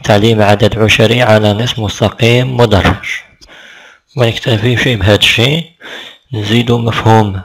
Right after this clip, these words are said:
فاصلة نقطة، قراءة فاصلة نقطة من نصف مستقيم مدرج، وتعليم نقطة على نصف مستقيم مدرج بمعرفة فاصلته، ونكملوا بالتحدي إن شاء الله.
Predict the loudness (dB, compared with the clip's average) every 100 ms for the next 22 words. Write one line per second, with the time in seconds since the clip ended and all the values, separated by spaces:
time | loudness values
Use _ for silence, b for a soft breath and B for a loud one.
0 | -14 -12 0 0 2 0 -2 -4 -4 0
1 | 2 2 -4 -18 _ _ _ _ B B
2 | B B 2 4 2 0 2 0 2 0
3 | 0 -2 -4 0 0 0 -4 -4 -4 -6
4 | -4 -4 -2 -2 -2 0 0 2 0 -4
5 | -12 B B B B B -4 0 2 2
6 | 2 0 -2 -2 0 2 2 0 0 0
7 | -2 -4 -6 -4 -4 -4 -2 -2 0 -2
8 | -2 -2 -2 -2 0 0 0 -4 -10 0
9 | 0 2 0 0 -2 -8 -10 _ _ _
10 | _ B B B -8 -4 0 2 2 0
11 | -2 -2 0 0 -2 -2 -6 -18